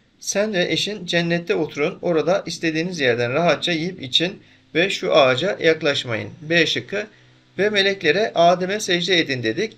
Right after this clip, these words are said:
İblis hariç hepsi secde ettiler. O ise diretti ve kibirlendi. Böylece kafirlerden oldu." C şıkkı, "Oradan ininiz." C şıkkı, "Oradan hepiniz inin. Benden size muhakkak bir rehber gelecektir.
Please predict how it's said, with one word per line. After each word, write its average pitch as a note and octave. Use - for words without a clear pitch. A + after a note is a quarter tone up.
İblis E3
hariç D#3+
hepsi D3+
secde D#3
ettiler. B2+
O E3+
ise F3
diretti D#3
ve E3+
kibirlendi. C#3+
Böylece E3+
kafirlerden D#3
oldu." C3
C C#3
şıkkı, G3
"Oradan G3+
ininiz." D#3
C E3+
şıkkı, G3+
"Oradan G3+
hepiniz G#3
inin. A#2+
Benden E3+
size F3
muhakkak F#3
bir E3+
rehber E3+
gelecektir. A#2+